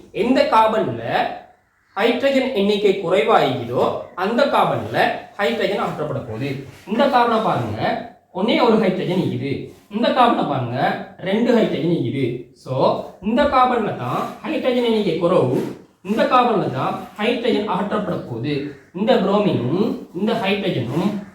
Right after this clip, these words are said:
அகற்றப்பட்டு இங்க நிக்கிற இன்னொரு பாண்ட் வரப்போகுது. So, இங்க நிக்கிற ட்ரிபிள் பாண்ட் தோன்ற போகுது. எப்படி வெளியே வரும்?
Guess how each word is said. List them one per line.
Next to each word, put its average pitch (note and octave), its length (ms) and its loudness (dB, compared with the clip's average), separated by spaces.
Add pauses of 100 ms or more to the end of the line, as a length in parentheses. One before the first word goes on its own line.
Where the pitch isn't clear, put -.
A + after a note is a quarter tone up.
(180)
அகற்றப்பட்டு F3 760 0 (400)
இங்க F3 120 -4
நிக்கிற G#3+ 240 0 (100)
இன்னொரு A#3+ 340 4
பாண்ட் F#3+ 200 2
வரப்போகுது. A#2+ 480 -2 (420)
So, D#3+ 160 -8
இங்க E3 140 -4
நிக்கிற - 260 -2
ட்ரிபிள் F#3+ 300 4
பாண்ட் F#3 220 -2
தோன்ற C#3+ 220 -2 (100)
போகுது. B2+ 260 -4 (380)
எப்படி A3 260 0
வெளியே A3 240 4
வரும்? G#3+ 280 4